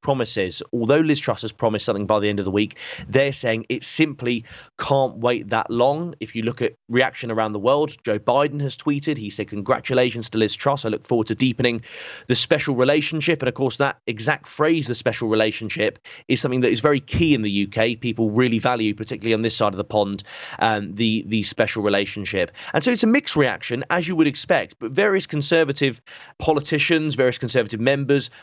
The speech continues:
are concerned that Liz Truss is not going to get a honeymoon period. She's not gonna get a period of time where people cut her a bit of slack. She needs to get moving from day one. And if she doesn't come up with a clear, coherent and workable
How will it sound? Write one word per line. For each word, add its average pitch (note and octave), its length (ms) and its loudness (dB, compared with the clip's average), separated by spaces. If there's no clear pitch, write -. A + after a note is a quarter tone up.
are C3+ 260 4
concerned D#3+ 600 0
that B2 100 -2
Liz E3 160 0
Truss D3 300 -2
is B2 160 -4
not D3 320 4
going E3 220 2
to C#3+ 100 -8
get D#3 160 2
a - 40 -2
honeymoon D3 500 0
period. C3+ 440 2
She's A#2+ 180 -2
not F3+ 140 2
gonna D#3+ 140 0
get C3 180 2
a A#2 100 2
period D3 400 2
of A#2 60 -6
time A#2+ 280 0
where A2+ 100 0
people - 300 -8
cut C#3+ 220 0
her B2 80 -2
a A2+ 60 0
bit A#2+ 120 2
of - 80 -4
slack. G#2+ 380 -2
She - 240 0
needs F#3+ 220 2
to D3+ 80 0
get D3 160 4
moving B2 280 2
from A2+ 180 -4
day C3 240 2
one. G#2+ 400 2
And G#2+ 100 -6
if G2+ 60 -8
she - 120 -6
doesn't F#3+ 320 2
come D3 160 -2
up - 80 0
with A2 120 -2
a - 60 -2
clear, D#3+ 460 2
coherent C#3 800 2
and A#2+ 220 0
workable C#3+ 540 2